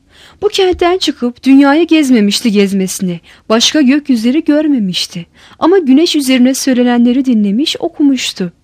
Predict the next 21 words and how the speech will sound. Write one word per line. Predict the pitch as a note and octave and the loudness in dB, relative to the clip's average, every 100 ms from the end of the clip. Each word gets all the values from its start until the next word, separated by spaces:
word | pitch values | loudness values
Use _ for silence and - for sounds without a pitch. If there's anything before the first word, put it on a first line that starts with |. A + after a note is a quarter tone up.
| _ _ _ | _ _ _
Susar | - C#4+ E4+ E4 | -10 -2 0 -2
susar, | E4 C4+ C4 B3+ - - A3+ | -6 -6 -6 -6 -14 -8 0
"Yarın | C4 D#4 | 2 2
sabah." | C4+ - G#3 G3+ A3 A3+ | -2 -2 -2 -2 -4 -6
diye | A#3+ C4 | -6 -6
söze | - A3+ B3 | -4 0 0
başlayacak | G3+ G3+ A3 G3 F#3+ G3 | 0 -2 -2 -4 -6 -8
olurdu. | F3+ F3 - E3 _ _ - - | -8 -10 -12 -18 _ _ -20 -2
Yanındakiler | C#4 D4+ D#4 E4+ E4 E4 E4 | 2 2 2 0 2 0 0
de, | D#4 D#4 _ _ | -4 -8 _ _
"Ya, | G#3+ A3 G#3+ G#3+ A#3 B3 | 0 2 2 0 -4 -6
ya." | G#3+ G#3 G3 F#3 - | 0 2 0 -2 -6
deyip | C#4+ D#4+ | -8 -6
kaçarlardı | D4+ C#4 C4 A#3 A3+ G3+ | -6 -2 -2 0 -2 -2
hemen | G3 G3 F#3+ | -4 -4 -4
yanından. | F#3 F3+ F3+ F3 F3 - _ _ - - - | -6 -6 -8 -10 -14 -16 _ _ -20 -20 -2
Bilirlerdi | E4 F#4 F#4 F#4 F#4+ F4 B3 G3+ _ - | 0 2 2 2 0 -2 -4 -4 _ -2
çünkü | C#4+ D4+ | 0 2
arkasından | C4+ C4 B3+ C4+ C4 C#4+ C4 | 0 0 -2 2 2 2 2
ne | |
geleceğini. | A3 A#3 G#3+ G3 G#3 G3 | 0 0 -2 0 0 -2